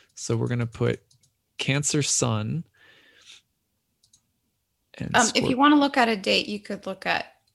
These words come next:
Speaker 2: July twentieth, twenty fifteen.
Speaker 1: Oh, okay. Yeah, that, that'll be good. I'll just do, I'll just throw that up. Here we go. And July twentieth, twenty fifteen. Is that what you said?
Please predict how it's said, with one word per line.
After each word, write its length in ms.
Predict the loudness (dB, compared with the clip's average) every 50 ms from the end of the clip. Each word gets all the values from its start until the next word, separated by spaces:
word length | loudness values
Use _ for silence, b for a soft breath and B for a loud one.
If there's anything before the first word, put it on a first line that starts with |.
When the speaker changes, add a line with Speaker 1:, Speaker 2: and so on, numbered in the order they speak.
| -12 -10
Speaker 2:
July 380 | -6 -6 -6 -4 -2 -2 -2
twentieth, 720 | -4 -6 -10 -8 -8 -6 -6 -6 -8 -10 -10 -12 -16 -18 -20
twenty 280 | -16 -14 -10 -10 -10
fifteen. 640 | -10 -12 -16 -18 -18 -18 -14 -12 -12 -10 -8 -10 -10 -8 _ 2
Speaker 1:
Oh, 140 | 4 4
okay. 180 | 6 6 6 6
Yeah, 280 | 6 6 4 4 2 2
that, 220 | 0 0 -2 0
that'll 180 | 0 0 0 2
be 140 | 0 0
good. 240 | 2 2 2 2 2
I'll 100 | 0 -2
just 220 | -2 -2 -4 -4 -2
do, 120 | -4 -4
I'll 100 | -2 -2
just 200 | -4 -4 -4 -4
throw 180 | -4 -2 -2 -2
that 200 | 0 -2 -2 -2
up. 220 | -4 -4 -6 -8 -10 -20 -20 B B B B B B B _ -20 -20 -20 -20 _ _ _ _ _ _ _ _ _ -8 -8 -8 -8 -6 -6 -6 -6 -4 -4
Here 120 | -4 -2
we 100 | -2 -2
go. 280 | 0 0 0 0 -2 -4 _ B B B -14 -14 B B B B B -6 -6 -6 -10 B B _ _ _ _ _ _ _ -10 -8 -8 -8 -8 -12 -6 -4
And 220 | -2 0 0 0
July 520 | 2 0 0 0 2 2 4 4 4 4
twentieth, 760 | 4 2 2 2 2 4 4 4 4 4 4 2 2 0 -2
twenty 300 | -2 0 2 2 2 2
fifteen. 600 | 2 2 0 0 0 0 -6 -4 -2 -2 -2 -2 -2
Is 100 | 0 0
that 80 | 2
what 80 | 2 2
you 60 | 2
said? 280 | 2 4 4 4 4